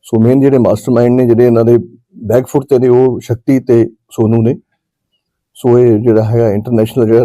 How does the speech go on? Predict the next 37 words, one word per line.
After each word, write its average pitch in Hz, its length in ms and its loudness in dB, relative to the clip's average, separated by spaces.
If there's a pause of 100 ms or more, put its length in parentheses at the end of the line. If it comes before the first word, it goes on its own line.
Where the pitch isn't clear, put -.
ਰੈਕਟ 98 240 -8
ਹੈ, 85 80 -6 (760)
ਇਹ 117 120 2
ਅਸੀਂ 113 160 -4
ਬਸਟ 110 340 -4
ਕੀਤਾ 113 260 -2
ਹੈਗਾ। 120 260 -2 (720)
ਸੋ 117 300 0
ਏ 123 200 -2
ਐਸ 117 160 -2
ਪੀ 139 80 0
ਦੀਨਾਨਗਰ, 120 560 0 (400)
ਇੰਚਾਰਜ 120 320 -2
ਸੀ 120 180 -4
ਆਈ 120 160 2
ਏ 135 160 -2 (960)
ਗੁਰਵਿੰਦਰ, 120 400 2
ਸਪੈਸ਼ਲ 120 340 -2
ਬ੍ਰਾਂਚ 131 280 -2
ਇੰਚਾਰਜ 127 380 0 (160)
ਤੇ 117 280 2
ਐਸ 120 340 -8
ਐਚ 127 120 -6
ਓ - 20 0
ਦੀਨਾਨਗਰ 113 460 0
ਨੇ, 120 120 0
ਨੇ 117 160 -2
ਪੂਰੀ 120 480 -4
ਮਿਹਨਤ 117 280 -2
ਕਰਕੇ 110 320 -6 (1500)
ਇਹ 120 60 -2
ਜਿਹੜਾ 117 180 0
ਹੈਗਾ 113 260 0
ਮੌਜੂਦ 104 300 -2
ਬਸਟ 113 240 -2
ਕੀਤਾ 107 260 -6
ਹੈਗਾ। 120 260 -6